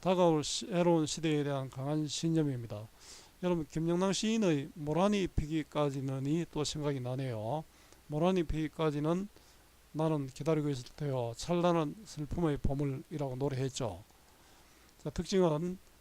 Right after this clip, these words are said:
봄을 의인화하고 상징적 의미를 부여해서 새로운 시대가 다가올 것이라는 강한 신념을 보여줍니다. 봄에게 기다림의 대상,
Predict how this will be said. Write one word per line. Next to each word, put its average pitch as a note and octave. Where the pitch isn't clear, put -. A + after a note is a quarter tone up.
봄을 F3+
의인화하고 D3
상징적 E3
의미를 D3+
부여해서 C#3+
새로운 F3+
시대가 D3
다가올 D3
것이라는 D3
강한 D3+
신념을 E3
보여줍니다. A#2+
봄에게 F3+
기다림의 D3
대상, C3+